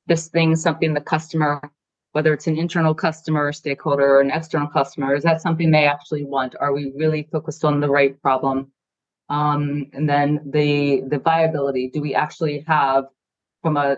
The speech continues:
data perspective, access to the data that we need? Is it the quality that we need? Um, is it easy for us to get our hands on? What are the regulatory constraints about putting this data to use for this particular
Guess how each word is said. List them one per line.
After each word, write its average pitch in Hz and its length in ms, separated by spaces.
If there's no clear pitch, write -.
data 202 260
perspective, 143 540
access 160 380
to - 140
the 147 160
data 160 400
that 143 200
we 147 140
need? 151 580
Is 135 180
it 139 140
the 160 80
quality 160 560
that - 240
we 135 160
need? - 460
Um, 127 240
is 147 180
it 156 160
easy 160 320
for 156 160
us 151 180
to 156 120
get 143 140
our 143 120
hands 165 300
on? 131 180
What 147 160
are 156 60
the 147 160
regulatory 156 720
constraints 147 640
about 127 320
putting 151 260
this 139 160
data 131 300
to - 180
use 160 320
for 156 80
this - 240
particular 131 640